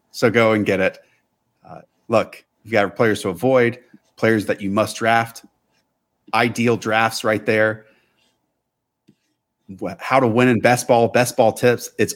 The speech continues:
all right there. And you get a free twenty-five bucks just for checking it out. Use promo code the show and boom, follow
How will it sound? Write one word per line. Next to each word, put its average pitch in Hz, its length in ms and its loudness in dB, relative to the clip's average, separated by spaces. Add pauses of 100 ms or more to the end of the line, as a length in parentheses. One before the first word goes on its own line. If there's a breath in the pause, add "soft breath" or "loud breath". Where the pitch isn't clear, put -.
all 123 180 4
right 120 180 4
there. 117 140 0
And 113 80 2
you 110 60 0
get 107 100 -2
a 95 40 -4
free 123 260 -2
twenty-five 101 500 -2
bucks 101 240 -2
just 101 240 -4
for 107 80 -10
checking 98 300 -8
it 92 140 -6
out. 120 340 -2 (580 soft breath)
Use 110 220 -2
promo 101 280 -2
code 90 200 -2
the 85 80 -6
show 120 580 2 (180)
and 113 240 2
boom, 85 400 -2 (800)
follow 135 520 0